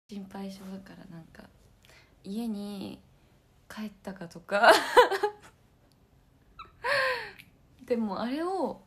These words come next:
してから、そう。連絡が減った気がする。あれでみん-、確認してるんです、私が。ちゃんと仕事に行ったか行ってないかとか。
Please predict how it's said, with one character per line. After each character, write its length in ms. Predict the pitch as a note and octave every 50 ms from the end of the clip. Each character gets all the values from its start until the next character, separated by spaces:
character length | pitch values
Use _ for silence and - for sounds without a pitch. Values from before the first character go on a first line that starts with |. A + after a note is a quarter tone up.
| - - - _ _ _ - - - -
し 140 | - -
て 120 | - B3+ B3
か 180 | B3 - G#3
ら、 320 | F3+ F#3 F#3+ F#3 E3+ E3 - - - - - - - - - - - - - - - - - - - - - - - - - - - _ _ - - -
そ 260 | - - - - F3+ E3
う。 40 | D#3+ - - - - - - - - - - _ - - - - _ - - - - - _ _ _ _ - - _ _ _ _ _ _ _ _ _ _ _ _ _ _ _ _ _ _ _ _ _ _ _ _ _ _ _ _ _ _ _ _ - _ _ - - _ _ _ - _ - - - - - -
連 180 | G3+ G3+ G3+
絡 220 | G#3 G#3+ G#3+ - - - F#3+
が 100 | F#3+ G3
減 200 | F#3+ F#3+ F#3+ F#3+
っ 20 | - -
た 160 | - A#3 A3+ A3+
気 180 | - - G#3+
が 80 | G#3 G3+
す 160 | - - -
る。 120 | G#3 - - - - - - - - - - - - -
あ 100 | - G#3
れ 140 | G3 A3+ A3+
で 120 | A3+ A#3
み 140 | A3+ A3+ A#3
ん-、 120 | A3+ A3+ - - - -
確 240 | - - - - A3
認 180 | G#3+ A3 A3 A3
し 100 | - -
て 100 | - G#3
る 80 | G#3
ん 100 | G#3 G3
で 60 | F3+ F3
す、 160 | - - - -
私 260 | - F3 - - F#3
が。 140 | E3+ E3 E3+ - - - - - - - - - - -
ち 80 | -
ゃ 40 | G3
ん 40 | F3
と 220 | - - - - -
仕 340 | - - - - - G3+ F#3
事 280 | F#3+ G3+ G3 - A3
に 180 | G#3+ G#3+ G#3 G3+
行 40 | G3+
っ 40 | - -
た 120 | - A3
か 140 | G3 - F3+
行 100 | D#3+ D#3+
っ 40 | -
て 120 | - F#3+
な 120 | F#3+ F#3+ F#3+
い 80 | F#3+
か 140 | F#3+ - -
と 100 | - - -
か。 140 | - A3